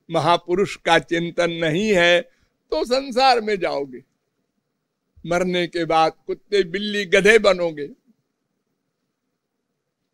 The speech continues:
उधार करना बंद करना होगा। और दूसरी शर्त है अनन्य।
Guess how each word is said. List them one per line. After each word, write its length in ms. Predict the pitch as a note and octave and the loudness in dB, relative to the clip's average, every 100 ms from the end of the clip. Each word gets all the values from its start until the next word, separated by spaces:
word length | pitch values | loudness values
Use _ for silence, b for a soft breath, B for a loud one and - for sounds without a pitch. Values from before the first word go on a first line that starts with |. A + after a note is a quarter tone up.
| _ _ _ _ _ _ _ _ B3+ | _ _ _ _ _ _ _ _ -10
उधार 580 | C4 F3+ D#3 G3 G3+ G3+ | 0 4 6 8 8 4
करना 540 | - E3 E3 F3+ F#3 | -2 -4 -2 0 0
बंद 480 | D#3+ E3+ F3+ E3 D#3 | 2 0 0 -2 -6
करना 360 | E3 D3+ D3 | -6 -6 -4
होगा। 480 | C#3+ C#3 C3+ C3+ - _ _ _ _ _ _ _ _ _ _ _ _ - | -6 -6 -10 -14 -18 _ _ _ _ _ _ _ _ _ _ _ _ 4
और 600 | G#3 E3 D#3 G#3+ - - _ _ _ - | 6 6 4 2 0 -6 _ _ _ -12
दूसरी 640 | C#3 G3+ G#3 - A#3+ C#4 | -6 -2 -2 -4 -4 -4
शर्त 460 | A3 - F#3+ - - | -2 0 0 -2 -4
है 320 | E3 G3+ B3+ - _ - | 2 4 4 -2 _ -10
अनन्य। 960 | D#3 D#3+ G3 A3 A3+ A3 G#3+ F#3+ D3 | -8 -2 0 0 0 -2 0 0 -2